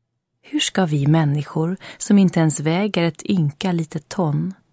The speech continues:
med våra begränsade tankar kunna föreställa oss hur stor, hur omfattande, hur oändlig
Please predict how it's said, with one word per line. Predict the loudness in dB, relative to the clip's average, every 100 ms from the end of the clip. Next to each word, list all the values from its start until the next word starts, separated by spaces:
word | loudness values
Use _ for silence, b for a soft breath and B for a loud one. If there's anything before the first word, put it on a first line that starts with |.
| B B B
med | 0 4
våra | 4 4
begränsade | 2 0 2 2 2 0 -2 -6
tankar | -6 -4 -4 -4 -6 -6 -6 -6
kunna | -2 -2 -2
föreställa | 0 0 2 -2 -2 -2 -2
oss | -2 -6 -10 B B
hur | 0 0
stor, | -2 -2 -2 -2 -4 -12 -14 _ _ _ _ _ _ _ _ _
hur | -2 -2 -2 -8 0
omfattande, | 2 2 0 -4 -8 -8 -8 -6 -4 -6 -10 _ _ _ _ _ _ _ _ _
hur | 0 2 2 -2 _ _ -2
oändlig | 2 2 2 0 2 2 0 -4 -6 -12 -20